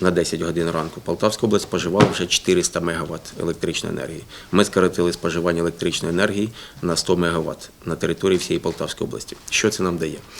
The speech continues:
Це нам дає можливість уникнути віялових відключень електроенергії.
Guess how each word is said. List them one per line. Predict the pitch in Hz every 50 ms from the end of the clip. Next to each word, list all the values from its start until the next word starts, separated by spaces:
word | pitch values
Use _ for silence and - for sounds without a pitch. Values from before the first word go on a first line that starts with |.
| - - - - -
Це | - - 101
нам | 101 95 92
дає | 85 95 104 113 120 113 113 - - - - - - -
можливість | - 92 95 87 98 98 107 104 95 90 - - 98
уникнути | 98 95 98 98 90 - - 78 73 - - 87 - - -
віялових | 87 90 92 87 85 85 82 80 80 - - 87
відключень | - - - 92 90 85 - - 82 85
електроенергії. | 82 82 80 - - - - 80 85 92 104 104 101 107 110 110